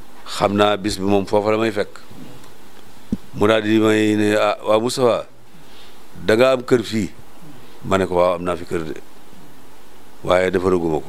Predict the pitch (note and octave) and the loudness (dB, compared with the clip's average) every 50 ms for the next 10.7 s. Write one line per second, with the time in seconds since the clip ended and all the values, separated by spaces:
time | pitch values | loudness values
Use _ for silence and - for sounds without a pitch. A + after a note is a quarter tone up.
0 | - D#2+ G2 G2+ A2+ A#2+ A#2 A#2+ A#2 A#2 A2+ A2+ A2+ A2+ A2+ A2+ B2 C3 B2+ C3+ | -6 -2 2 2 2 4 4 2 2 2 2 2 2 2 2 2 0 0 0 2
1 | B2+ B2 G#2+ G#2 G#2 A2 - - - - - - - - - - - - - - | 2 2 2 0 -2 -2 -6 -14 -14 -14 -12 -12 -12 -12 -12 -10 -10 -10 -10 -10
2 | - - - - - - - - - - - - - - - G2+ G#2+ A2+ A2+ A2 | -10 -10 -10 -10 -10 -10 -10 -10 -10 -10 -10 -10 -10 -2 2 4 4 4 4 2
3 | A2+ G2+ G#2+ G#2+ A2+ A2+ G#2+ A2 G#2 G#2+ G2+ G2+ F#2+ - G2+ F#2+ A2+ G2+ F#2 F2+ | 2 2 2 2 2 2 0 0 0 2 2 2 0 0 0 2 2 2 2 2
4 | F#2 F2+ E2 D#2+ - G2 G2 G2 G2 G2 F#2 F#2 F#2 F#2+ G2 G2 G2 G2 F#2 F#2 | 2 2 0 0 -2 0 0 2 2 2 2 2 2 2 2 0 0 -2 -2 -4
5 | F#2 F#2 F#2 F2+ E2 F2 F2 F2 E2+ E2+ E2+ E2 D#2+ - - - - - - - | -2 0 0 0 0 0 0 0 0 0 -2 -2 -2 -4 -8 -12 -12 -12 -12 -12
6 | - - - - - - - G#2 G#2+ G#2 G2 G2+ G2+ G2+ G2 G2 F#2+ F#2 F#2 F2 | -12 -12 -12 -12 -8 -4 0 2 2 2 2 0 0 0 0 0 0 0 0 0
7 | - G2 D#2+ E2+ F2+ D#2+ D#2 D#2+ D#2+ D#2+ - - - - - - - - - - | 0 0 2 2 0 0 0 -2 -2 -2 -4 -8 -10 -10 -10 -12 -12 -10 -10 -12
8 | - - - - - - - - - - - - - - - - - - - - | -12 -12 -12 -12 -12 -12 -12 -12 -12 -12 -12 -12 -12 -12 -12 -12 -12 -12 -12 -10
9 | - - A2 A2 C3 C#3 C#3 C#3+ B2 C3+ A#2+ A#2 A2+ A2 C3 D#3 A3 G3 - - | -8 2 4 6 6 6 4 4 4 4 4 4 4 2 2 -2 -6 -10 -14 -6
10 | A2+ G#2 G2+ G#2 F#2+ F#2+ G2+ F2+ F2 F2+ E2 D2 C#2 | -2 0 0 2 2 0 0 2 2 2 2 0 -2